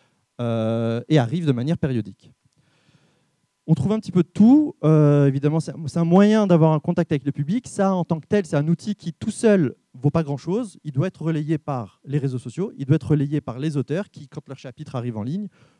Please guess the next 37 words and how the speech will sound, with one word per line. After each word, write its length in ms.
ben, 240
doivent 360
aussi, 520
euh, 100
transmettre 320
l'information 580
aux 60
gens 140
qui 120
les 100
suivent. 320
Donc, 180
on 160
est, 260
c'est 80
un 40
système 440
de, 160
de, 220
de, 300
bah, 120
de 100
vases 240
communicants 460
entre 260
les 80
fanbases. 540
Et, 160
euh, 720
autant, 460
euh, 160
euh, 880
autant, 400
voilà, 260
le, 140
le, 160
le, 500